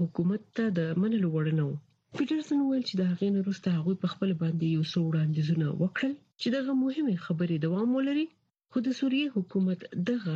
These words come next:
وړاندیزونه هم رد کړل. دا په داسې حال کې ده چې د سوریې مخالفه سیاسي ډلې دغه وړاندیزونه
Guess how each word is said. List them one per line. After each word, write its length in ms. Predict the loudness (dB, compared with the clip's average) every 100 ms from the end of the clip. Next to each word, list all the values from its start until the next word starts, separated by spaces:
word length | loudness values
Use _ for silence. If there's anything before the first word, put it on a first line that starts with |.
| -2
وړاندیزونه 600 | 0 2 2 0 0 2 2
هم 120 | 2 2 0
رد 120 | -2
کړل. 180 | -6 -6 -6 -12 _ _
دا 80 | -4
په 40 | -2
داسې 200 | -4 -2 0
حال 100 | 0 0
کې 80 | -2 -2
ده 80 | -4 -4
چې 80 | -4
د 20 | -4 -4
سوریې 240 | -2 0 0
مخالفه 560 | 0 -2 0 0 0 -4 -4 -18 -20 -10
سیاسي 360 | -4 -2 -2 -4 -2
ډلې 200 | 0 0 0
دغه 140 | 0 0
وړاندیزونه 540 | 0 2 2 2 2